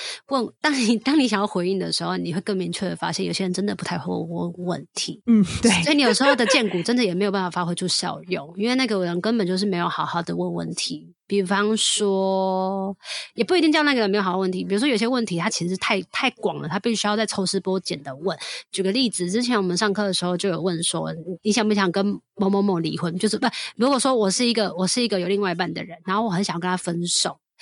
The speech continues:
Speaker 1: 然后你就会问我说：“你想不想跟他分手？”我又回答不出来，我的剑骨没有回应。所以这时候有可能是因为分手这个议题太大了，你有可能是因为某一个原因，比如说看不惯他的某一个生活习惯，所以想要跟他分开，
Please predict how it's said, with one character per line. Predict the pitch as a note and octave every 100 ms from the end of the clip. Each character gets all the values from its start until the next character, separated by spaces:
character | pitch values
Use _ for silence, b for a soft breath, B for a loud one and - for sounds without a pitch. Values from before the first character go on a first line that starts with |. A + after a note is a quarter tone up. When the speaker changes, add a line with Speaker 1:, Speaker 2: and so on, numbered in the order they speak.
| B B
Speaker 1:
然 | - G#3+
后 | C#4
你 | G3+
就 | A3+
会 |
问 | B3 A3
我 | F3+
说： | G#3+ G3+ G3+ G3+
“你 | A3+
想 | A3
不 | G#3
想 | G3+
跟 |
他 | G3
分 | F#3+ F3+
手？” | F#3 F3 G#3
我 | B3+
又 |
回 | C4 F#3+
答 | F3+
不 | F#3+
出 | F#3+ F3+ F3
来， | E3
我 | F#3
的 |
剑 | G3 B3+
骨 | G3+
没 | F#3+
有 | F3
回 | E3+ E3+ D3
应。 | E3+ E3 E3
所 | - C#4
以 |
这 | E4
时 | B3+
候 |
有 | A3+
可 | A3+
能 | F3+ F3
是 | A3+
因 | A3
为 | A3
分 | A#3 A3+
手 | F#3
这 | F#3
个 |
议 | G3 F#3+
题 | - D#3+
太 | - E3 -
大 | E3+ C3 D3+
了， | - _ B B -
你 |
有 | B3
可 | C#4
能 | G#3+
是 | G3+
因 | A#3+
为 | B3
某 | A3 F#3+ F3
一 | G#3+
个 | G3+
原 | F#3 E3+
因， | E3+ F#3 F3+ F#3+ _ -
比 | F#3
如 |
说 | F3+ G3
看 | - B3
不 | F3
惯 | G#3 F#3+
他 | G3
的 |
某 | F3+ E3
一 |
个 | F#3
生 | F3 G#3
活 | E3+
习 | D#3+ E3
惯， | D#3+ E3+
所 | E3+ F3
以 |
想 | F3+ E3+
要 |
跟 | F3
他 | E3+ E3+ E3+ F3
分 | - E3 E3+
开， | E3+